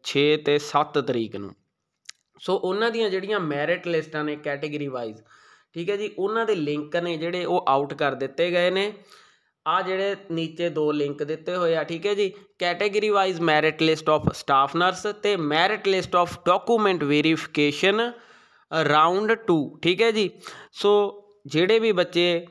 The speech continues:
ਡਾਕੂਮੈਂਟ ਵੈਰੀਫਿਕੇਸ਼ਨ ਕਰਵਾ ਕੇ ਆਏ ਸੀਗੇ ਸਟਾਫ ਨਰਸ ਵਾਲੇ, ਜਿਹੜਾ ਐਗਜ਼ਾਮ ਪੰਜ ਨਵੰਬਰ ਨੂੰ ਲਿਆ ਗਿਆ ਸੀ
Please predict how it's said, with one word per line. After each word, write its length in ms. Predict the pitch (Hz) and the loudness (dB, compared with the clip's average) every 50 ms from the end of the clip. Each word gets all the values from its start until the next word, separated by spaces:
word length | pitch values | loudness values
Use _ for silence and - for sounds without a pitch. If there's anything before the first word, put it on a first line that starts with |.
| - - - - 143 | -18 -20 -14 -4 -2
ਡਾਕੂਮੈਂਟ 460 | 151 170 170 170 202 208 202 190 175 | 0 0 2 2 2 2 2 2 2
ਵੈਰੀਫਿਕੇਸ਼ਨ 720 | 165 160 160 160 160 156 156 - 156 156 147 - 165 165 | 2 4 4 4 2 0 0 0 0 2 2 2 0 2
ਕਰਵਾ 360 | 160 - 147 147 143 143 143 | 2 2 2 4 4 4 4
ਕੇ 180 | 143 - 156 156 | 2 2 2 4
ਆਏ 220 | 143 139 135 135 | 4 4 2 0
ਸੀਗੇ 300 | 135 - 147 151 170 175 | 0 0 0 0 2 0
ਸਟਾਫ 360 | 160 165 147 131 131 127 - 143 | 0 2 2 2 4 4 2 2
ਨਰਸ 260 | 139 135 131 - 143 | 2 2 2 0 0
ਵਾਲੇ, 200 | 139 156 165 180 | 0 2 0 0
ਜਿਹੜਾ 320 | 151 147 160 165 190 196 - | 0 2 2 4 4 2 2
ਐਗਜ਼ਾਮ 560 | 147 139 139 127 143 139 143 147 151 170 185 | 0 -2 0 0 2 4 4 4 2 2 0
ਪੰਜ 440 | 180 180 - 160 160 165 175 165 185 | 0 0 2 2 2 2 2 2 2
ਨਵੰਬਰ 560 | 196 190 160 143 143 143 147 135 151 151 151 | 2 2 2 2 2 2 2 0 0 0 0
ਨੂੰ 180 | 156 156 160 147 | 0 0 0 0
ਲਿਆ 240 | 139 135 127 123 127 | 0 0 0 0 0
ਗਿਆ 240 | 123 127 127 127 | 0 0 2 0
ਸੀ 260 | 127 - 160 180 202 | 2 2 0 0 0